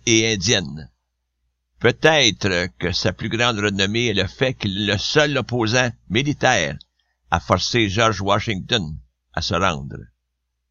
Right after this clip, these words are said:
Coulon est né dans une importante famille canadienne-française. Son grand-père, le sieur Raoul Guillaume Coulon, était officier dans l'armée royale française. Il était le fils de Nicolas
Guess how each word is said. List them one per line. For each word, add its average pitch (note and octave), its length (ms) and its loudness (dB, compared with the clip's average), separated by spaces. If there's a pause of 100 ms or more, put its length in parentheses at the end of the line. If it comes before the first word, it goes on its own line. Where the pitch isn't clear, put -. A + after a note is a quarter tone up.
(220)
Coulon C3 420 2
est G#2+ 220 4
né B2+ 180 0
dans G2+ 240 0
une G#2 240 -2
importante B2 560 -2
famille G#2+ 760 0 (720)
canadienne-française. G2+ 1400 0
Son D#2 280 -6
grand-père, G2+ 520 0
le F2+ 160 -6
sieur G#2+ 480 2
Raoul B2 800 2 (640)
Guillaume A2+ 480 2
Coulon, A#2 440 0
était G#2 340 -2
officier A2+ 340 -2
dans G#2+ 180 0
l'armée G2+ 360 0
royale G2+ 340 2
française. F#2+ 800 0 (720)
Il E2 120 -4
était C3 280 0
le A2 120 0
fils C#3+ 360 -2
de F2+ 100 -2
Nicolas B2 640 0